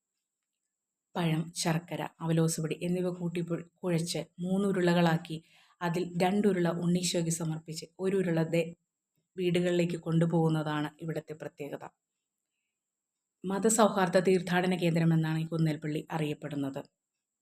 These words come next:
ഉണ്ണീശോയുടെ അനുഗ്രഹങ്ങൾ ഇനിയും വരുന്ന ജനങ്ങളിലേക്ക് എല്ലാം വാരിക്കോരി ചൊരിഞ്ഞ് ഉണ്ണീശോയ്ക്ക്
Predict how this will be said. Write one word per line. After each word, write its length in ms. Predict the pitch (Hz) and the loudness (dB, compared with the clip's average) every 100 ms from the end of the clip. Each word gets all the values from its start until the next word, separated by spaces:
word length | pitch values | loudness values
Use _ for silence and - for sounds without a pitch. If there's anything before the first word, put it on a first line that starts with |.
| _ _ _ _ _ _ | _ _ _ _ _ _
ഉണ്ണീശോയുടെ 640 | 185 190 190 185 185 175 175 | 0 4 4 4 4 4 4
അനുഗ്രഹങ്ങൾ 560 | 170 165 165 165 160 160 - | 4 4 4 4 2 -2 0
ഇനിയും 440 | 202 214 208 175 165 | 6 8 8 6 4
വരുന്ന 280 | 165 165 165 | 4 2 0
ജനങ്ങളിലേക്ക് 720 | 156 156 156 160 160 160 156 151 | -2 -4 -2 0 -2 -4 -8 -6
എല്ലാം 400 | 156 165 165 165 _ _ _ _ _ _ _ - | -2 0 0 -4 _ _ _ _ _ _ _ -10
വാരിക്കോരി 640 | 170 165 165 165 160 160 | -2 0 0 0 -2 -2
ചൊരിഞ്ഞ് 460 | 160 160 156 156 156 - | -2 -2 0 -2 -4 -6
ഉണ്ണീശോയ്ക്ക് 800 | 160 160 160 160 160 160 - 165 | -2 0 0 -4 -4 -4 -8 -12